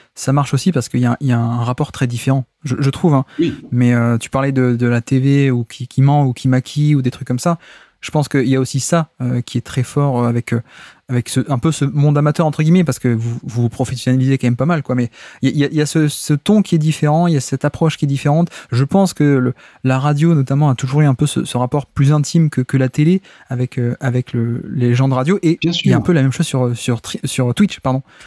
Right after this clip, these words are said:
Speaker 1: Euh, les streamers, c'est ça, à mon avis.
Speaker 2: Bien sûr.
Speaker 1: Et je pense que c'est ça le bingo du, du monde, du monde amateur, <laughs> du monde amateur, on va dire. Le, l'avantage, c'est que il y a, il y a un côté, il y a moins la distance qu'il peut y avoir avec le format de T V, euh, qui est très, euh, très cadré, très distant, justement.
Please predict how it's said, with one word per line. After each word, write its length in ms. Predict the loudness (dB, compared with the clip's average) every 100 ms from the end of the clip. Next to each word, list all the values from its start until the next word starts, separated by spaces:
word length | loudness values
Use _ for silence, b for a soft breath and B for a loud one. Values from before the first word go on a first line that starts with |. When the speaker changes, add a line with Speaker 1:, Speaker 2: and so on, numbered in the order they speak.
| B -4
Speaker 1:
Euh, 140 | 0
les 80 | 0
streamers, 320 | 2 2 2
c'est 80 | 2
ça, 100 | 0
à 40 |
mon 100 | 2
avis. 100 | 2
Speaker 2:
Bien 80 | 2
sûr. 160 | -2 -4
Speaker 1:
Et 180 | 0 0
je 60 | 2
pense 160 | 0
que 180 | 0 -2 -2 B B B
c'est 100 | -2
ça 100 | 2
le 100 | 2
bingo 360 | 2 4 4 2
du, 160 | 0
du 100 | 0
monde, 200 | 0 0
du 100 | 0
monde 200 | 0 0
amateur, 400 | 2 0 0 0 0
<laughs> 60 |
du 120 | 0
monde 140 | 0 0
amateur, 300 | 0 0 0
on 40 |
va 100 | 0
dire. 140 | 0 0
Le, 120 | -2 B B
l'avantage, 420 | -2 -2 0 -2
c'est 100 | -2
que 200 | -2 -2 -2 B B B -4
il 60 |
y 20 |
a, 60 | -4 0
il 60 |
y 20 |
a 60 | 0
un 60 | 2
côté, 400 | 0 2 2 0 -2
il 60 |
y 40 | 2
a 40 |
moins 160 | 4 4
la 80 |
distance 400 | 4 0 2 0
qu'il 100 | 2
peut 80 | 0
y 40 | 2
avoir 160 | 2
avec 140 | 0 0
le 120 | -2
format 260 | 0 0
de 60 | 0
T 160 | 2 0
V, 280 | 4 2 0 b b b -4
euh, 280 | 0 2 0
qui 300 | -2 0 0
est 100 | 0
très, 280 | -2 0
euh, 260 | 2 0 -2 -6 -14 _ _ _
très 160 | -6 -2
cadré, 400 | 0 2 2 2
très 160 | 0
distant, 300 | -2 0 0
justement. 320 | 0 -4 -8